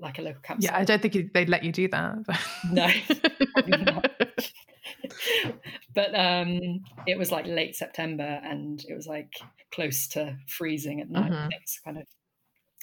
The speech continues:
Speaker 1: so we thought, "We'll stay in a youth hostel." Uh, so we had a, a kind of, uh, fun couple of days down there, um, recording with people from the National Trust sort of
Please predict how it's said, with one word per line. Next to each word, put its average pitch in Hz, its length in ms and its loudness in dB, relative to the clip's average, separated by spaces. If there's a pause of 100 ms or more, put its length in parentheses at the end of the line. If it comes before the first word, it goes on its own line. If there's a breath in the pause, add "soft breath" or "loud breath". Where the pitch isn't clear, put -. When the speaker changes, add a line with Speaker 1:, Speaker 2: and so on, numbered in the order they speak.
Speaker 1:
so 254 140 2
we 233 60 4
thought, 214 260 -2 (260 loud breath)
"We'll 285 100 0
stay 302 200 2
in 285 80 4
a - 20 4
youth 330 180 2
hostel." 180 380 -2 (520 loud breath)
Uh, 151 200 0
so 175 160 2
we 165 100 2
had 160 160 0
a, 151 200 -2 (120)
a 160 60 -6
kind 156 180 -4
of, 156 140 -8 (420)
uh, 160 440 -4 (180)
fun 165 280 -2
couple 170 240 -8
of 156 80 -10
days 160 260 -6
down 165 220 -4
there, 160 320 -8 (280)
um, 160 460 -6
recording 170 520 -2
with 143 260 -10
people 160 240 -6
from 160 180 -10
the 156 60 -6
National 147 340 -6
Trust - 580 -8
sort 147 180 -6
of 139 80 -14